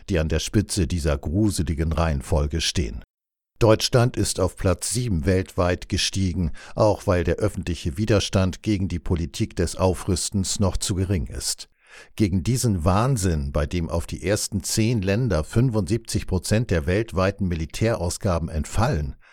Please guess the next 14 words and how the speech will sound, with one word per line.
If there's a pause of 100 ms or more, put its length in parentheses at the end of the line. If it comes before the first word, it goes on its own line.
(340)
Dabei
geht
es
auch
um
die
Stationierung
neuer
Waffen
mit
einer
noch
größeren
Vernichtungskraft.